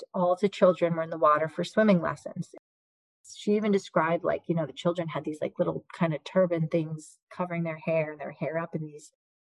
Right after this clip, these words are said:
little turbans. And all of the mothers were sitting around kind of chatting and gossiping while the children were in the water. And there was one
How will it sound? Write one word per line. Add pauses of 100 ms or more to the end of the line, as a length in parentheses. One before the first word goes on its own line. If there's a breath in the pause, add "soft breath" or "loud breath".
(120)
little
turbans.
And (400)
all
of
the
mothers
were
sitting
around
kind
of (200)
chatting
and
gossiping
while (240 loud breath)
the
children
were
in
the
water.
And
there
was
one